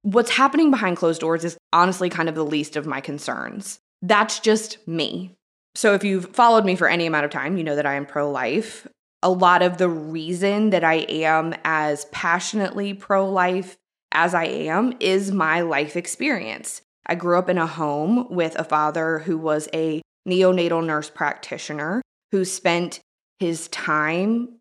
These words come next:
and energy and gifts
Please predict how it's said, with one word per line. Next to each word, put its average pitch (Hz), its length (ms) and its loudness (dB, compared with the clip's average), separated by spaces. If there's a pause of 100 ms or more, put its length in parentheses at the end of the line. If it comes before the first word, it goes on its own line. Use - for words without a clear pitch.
(120)
and 165 260 -6
energy 202 840 -2 (440)
and 170 360 -2
gifts 156 500 -2